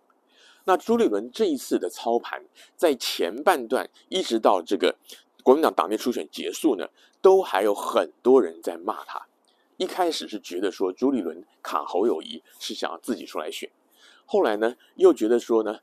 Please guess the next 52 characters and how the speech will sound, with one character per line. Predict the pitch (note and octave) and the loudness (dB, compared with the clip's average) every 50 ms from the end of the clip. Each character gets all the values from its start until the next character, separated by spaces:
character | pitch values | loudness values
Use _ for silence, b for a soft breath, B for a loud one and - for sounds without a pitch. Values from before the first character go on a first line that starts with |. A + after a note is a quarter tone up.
| b b b b b | b b b b b
朱 | - - F3 | 0 2 4
立 | F3 | 4
伦 | C3+ G#2+ A#2+ C3 | 4 2 0 -2
卡 | - - - E3+ | -2 0 0 0
了 | E3 F#2+ | 0 -2
郭 | - - D3+ D3+ | 0 2 2 2
台 | - - G2+ | 0 -2 -10
铭， | F#2 F2+ G2 A2 - | -10 -12 -14 -16 -10
推 | - - D3 D3 | -4 0 0 2
了 | C#3+ | 2
一 | A#2+ A2+ | 2 2
个 | A2+ | 0
侯 | G#2 - - F#2+ A2+ | 0 2 4 4 4
友 | B2+ G2+ E2 | 4 4 2
宜， | - - E2 - B B B | 0 -4 -12 -14 B B B
是 | B - - B2 A2 - - - | B -4 0 0 0 0 -4 -10
想 | - - - - - | -6 -4 -4 -2 0
要 | - G2+ G2 | 0 -2 -2
垂 | - - - F#2 | 0 0 0 0
帘 | G2 G2+ F#2 F#2 | 0 0 -2 -4
听 | - - G2+ G2 | -8 -12 -10 -6
政， | G#2+ G#2 E2 | -4 -4 -4
感 | - - D2+ | -4 -4 -4
觉 | D#2 F#2 | -2 -2
侯 | F#2 - F#2+ G2 F2+ | 0 2 2 0 0
友 | D#2+ | 0
宜 | E2+ | -4
是 | F2+ - G#2+ | -6 -6 -8
个 | E2 - | -8 -8
扶 | - - F2 | -10 -10 -10
不 | E2 E2+ G2 | -6 -4 -4
起 | - - - - | -4 -6 -8 -12
的 | - D#2+ - | -12 -14 -8
阿 | - - F#2 F2 | -6 -4 -4 -4
斗。 | - - - _ _ _ _ _ _ - _ _ _ _ _ _ _ _ _ _ _ _ _ _ _ _ B B B B B B | -6 -10 -14 _ _ _ _ _ _ -20 _ _ _ _ _ _ _ _ _ _ _ _ _ _ _ _ B B B B B B
但 | B C3 B2+ A#2 | B 2 4 6
无 | A#2 | 6
论 | B2 A#2+ | 4 4
如 | G#2+ F#2+ | 2 0
何， | G#2 | -2
后 | F#2 - - G#2 | -2 0 2 0
来 | F#2+ | 2
侯 | F#2 - G2+ | 2 2 2
友 | A#2 F#2+ | 2 2
宜 | E2 D#2 | 0 -2
也 | E2 F2 F2 | -2 -4 -4
展 | - F2+ - | -4 -6 -10
现 | - F#2 D#2+ | -10 -12 -12
出 | - - E2 | -10 -8 -6
了 | E2+ E2 | -4 -4
韧 | B2+ G#2+ D#2+ | -4 -4 -6
性。 | - - F#2+ | -8 -12 -14